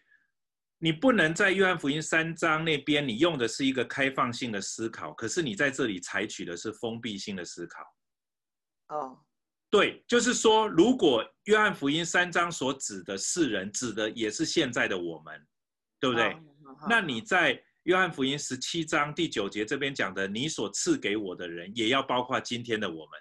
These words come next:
Speaker 1: 对吧？
Speaker 2: 对，对。
Speaker 1: 对，那所以你就不能在约翰福音三章十六节那边指的世人，指的是今天的我们，可是在这里呢，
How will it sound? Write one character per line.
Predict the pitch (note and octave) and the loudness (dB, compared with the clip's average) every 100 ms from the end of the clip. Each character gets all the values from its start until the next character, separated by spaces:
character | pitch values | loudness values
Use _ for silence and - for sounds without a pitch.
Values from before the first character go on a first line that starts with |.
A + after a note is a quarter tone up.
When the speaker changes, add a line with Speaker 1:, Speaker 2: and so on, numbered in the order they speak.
| _ | _
Speaker 1:
对 | A#2 | -4
吧？ | F2+ E2 _ - - - _ - | -4 -6 _ -20 -20 -20 _ -2
Speaker 2:
对， | E3+ C#3 - | 0 0 -6
对。 | C3+ B2 _ | -18 -18 _
Speaker 1:
对， | F3+ C3 - - _ - | 2 2 0 -14 _ -2
那 | F3 | 0
所 | - F#3 A3 | 2 4 4
以 | |
你 | E3+ | 4
就 | E3+ | 0
不 | G3+ A3 | 2 2
能 | D#3+ | 2
在 | D#3 F#3+ | 2 2
约 | F#3 | 4
翰 | F3+ | 2
福 | D#3+ | 0
音 | D3+ | -2
三 | F3 E3+ | 0 0
章 | E3 E3+ E3+ | 2 0 0
十 | - | 0
六 | D#3+ | 0
节 | D3 A#2+ | 2 0
那 | D3 | 0
边 | D3 D3 | 0 -2
指 | - G#2 | -4 -6
的 | G#2 | -6
世 | G2+ F3+ D3 | -4 -2 0
人， | G#2 | -2
指 | G#2 A2 | -4 -6
的 | G#2 | -6
是 | B2 | -6
今 | - C#3 | -6 -6
天 | C3+ | -4
的 | A#2 | -4
我 | F2+ | -6
们， | F#2 | -8
可 | F#2+ A#2 | -10 -6
是 | F3 | 0
在 | F3+ D#3+ | 0 0
这 | - E3+ | 2 2
里 | A2 F#2+ | 2 -4
呢， | F#2+ | -6